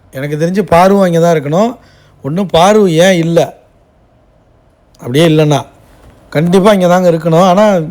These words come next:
ஏன் ஒண்ணாவே ஃபோட்டோ போட மாட்றாங்க, வீடியோ போட மாட்றாங்க, ஒரு ஷூட்டிங் போக மாட்றாங்க? இப்ப இந்த ஸ்டார்ட் மியூசிக்லாம் வந்துச்சுன்னா பாரு கழுவி ஊத்த ஆரம்பிச்சிடும். "இந்த எதுக்குடா இங்க போன? போனியா?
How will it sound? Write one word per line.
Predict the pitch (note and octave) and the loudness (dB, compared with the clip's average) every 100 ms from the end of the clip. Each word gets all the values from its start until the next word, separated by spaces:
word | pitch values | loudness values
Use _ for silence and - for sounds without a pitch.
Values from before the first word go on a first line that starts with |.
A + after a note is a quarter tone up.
| A#3 - _ _ _ _ _ | -12 -16 _ _ _ _ _
ஏன் | F#3+ B3+ A#3 | -2 0 2
ஒண்ணாவே | G#3+ A3+ A#3 G#3+ | 2 2 4 2
ஃபோட்டோ | F#3+ F#3+ F#3+ | 0 -4 0
போட | E3+ E3 | 0 0
மாட்றாங்க, | D#3+ C#3+ D3+ D3+ D3+ | -2 -2 -4 -2 -2
வீடியோ | D#3 F3+ E3 | 0 2 2
போட | D3 C#3+ | 0 -2
மாட்றாங்க, | C#3 C3+ C#3 C3+ C3+ C#3 C3+ - - - - - - | -2 -2 -2 -2 -4 -4 -6 -10 -20 -20 -20 -20 -4
ஒரு | D3 | -4
ஷூட்டிங் | D3 G#3 F3+ F#3+ F3+ | -2 -2 0 0 2
போக | D#3+ D3+ | 0 0
மாட்றாங்க? | C#3+ C3+ C3+ C3 C3 C3+ C3+ C3 - - _ _ - - _ _ - - _ - - - - | 0 0 0 0 0 0 -2 -4 -10 -20 _ _ -20 -20 _ _ -20 -20 _ -20 -20 -20 -20
இப்ப | - C3 | -8 -2
இந்த | C3 B2+ | 0 0
ஸ்டார்ட் | - - D3+ G3 | -2 -2 0 2
மியூசிக்லாம் | G#3 F#3 F#3 G3 G3+ | 0 0 0 2 2
வந்துச்சுன்னா | F3+ F#3 E3+ F#3 D#3 E3 G#3 | 2 0 2 4 4 4 2
பாரு | D3+ D#3 F#3+ | 2 0 2
கழுவி | D#3 E3 F#3 | 0 0 0
ஊத்த | E3+ D#3+ | 0 0
ஆரம்பிச்சிடும். | D3+ D3 B2+ A2 - _ _ _ _ _ _ _ _ _ - | 0 -2 -6 -8 -14 _ _ _ _ _ _ _ _ _ -4
"இந்த | C#3+ | 0
எதுக்குடா | D#3+ F#3 E3 | 0 2 0
இங்க | C3+ A#2+ | -2 -4
போன? | C3+ B2+ | -4 -4
போனியா? | A2+ D#3+ G3 D#3+ C#3+ | -2 -2 0 2 2